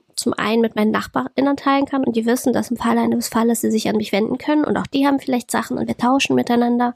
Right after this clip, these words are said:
Und das andere ist, wenn ich als Person, die nicht finanziell schwach ist, also die nicht von Armut betroffen ist oder die nicht krank ist, die sich selber versorgen kann. Das heißt, ich bin nicht aufs Technische Hilfswerk angewiesen oder aufs Rote Kreuz. Wenn eine Katastrophe passiert, sind diese schnell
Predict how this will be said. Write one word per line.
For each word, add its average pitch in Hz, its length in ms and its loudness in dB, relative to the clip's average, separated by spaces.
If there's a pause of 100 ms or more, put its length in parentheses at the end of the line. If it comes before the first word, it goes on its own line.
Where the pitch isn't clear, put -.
Und 226 100 0
das 214 180 0
andere 214 480 -2
ist, 294 260 -4
wenn 226 200 0
ich - 260 -2
als 226 200 -4 (180)
Person, 226 380 2
die 220 160 0
nicht 254 320 0
finanziell 202 580 0
schwach 208 320 -4
ist, - 260 -4
also 220 460 0
die 220 60 2
nicht 220 140 2
von 220 120 0
Armut 226 300 0
betroffen - 400 -2
ist - 360 -2
oder 214 300 2
die 220 140 2
nicht 220 240 -2
krank 247 260 0
ist, - 320 -4
die 214 380 2
sich - 200 -4
selber 294 280 2
versorgen 262 420 2
kann. 240 240 0
Das 247 160 -4
heißt, 240 160 -2
ich - 80 -10
bin 220 120 0
nicht 233 140 2
aufs - 140 -4
Technische - 400 -2
Hilfswerk 233 480 0
angewiesen 226 640 0
oder 226 160 0
aufs - 160 -4
Rote 233 220 -2
Kreuz. 240 520 -2
Wenn 226 140 0
eine 226 160 2
Katastrophe 226 540 0
passiert, 254 400 0
sind 220 160 -2
diese 226 180 2
schnell 226 420 2